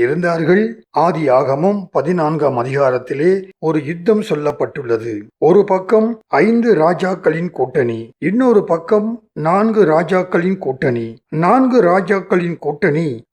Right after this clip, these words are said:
ஐந்து ராஜாக்களின் கூட்டணியை முறியடித்து, அவர்கள் தேசத்தில் இருக்கும் எல்லாவற்றையும் சூறையாடுகிறார்கள்.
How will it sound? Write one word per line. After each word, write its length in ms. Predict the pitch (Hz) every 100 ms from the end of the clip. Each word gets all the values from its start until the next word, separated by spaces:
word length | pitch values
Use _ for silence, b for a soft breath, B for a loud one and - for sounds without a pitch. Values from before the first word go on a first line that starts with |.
| 147 185
ஐந்து 300 | 285 285 277 190
ராஜாக்களின் 680 | 190 190 214 - 190 208 202
கூட்டணியை 480 | 180 175 190 180 170 127
முறியடித்து, 680 | 135 175 202 156 151 - 202 135 - 151
அவர்கள் 300 | 185 226 196 143
தேசத்தில் 480 | 220 233 220 240 208
இருக்கும் 340 | 185 196 226 196 -
எல்லாவற்றையும் 760 | 208 220 202 185 190 185 214 214 -
சூறையாடுகிறார்கள். 1040 | - 196 185 143 131 127 127 131 120 123